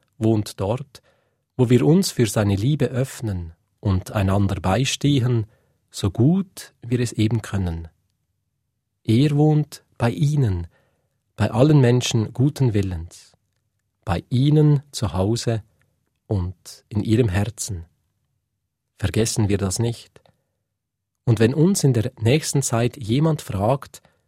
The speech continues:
„Wo wohnt Gott?“, antworten wir ohne Umschweife wie Jesus damals, als er gefragt wurde: „Komm mit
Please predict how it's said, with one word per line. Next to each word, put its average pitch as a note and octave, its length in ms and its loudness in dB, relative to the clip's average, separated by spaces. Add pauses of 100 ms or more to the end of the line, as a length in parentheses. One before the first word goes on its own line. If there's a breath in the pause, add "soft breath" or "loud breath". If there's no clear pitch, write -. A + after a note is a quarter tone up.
(100)
„Wo G2+ 340 0
wohnt A#2+ 340 -4
Gott?“, - 460 -8 (840)
antworten D3 720 0
wir A2+ 240 0 (140)
ohne D#3+ 360 2
Umschweife A#2+ 840 0
wie G#2 60 -4
Jesus A2+ 540 -2
damals, G#2 960 -4
als G#2 260 -6
er A2+ 220 -4
gefragt G#2+ 560 -6
wurde: F#2 400 -10 (1120)
„Komm E3 340 0
mit - 500 -4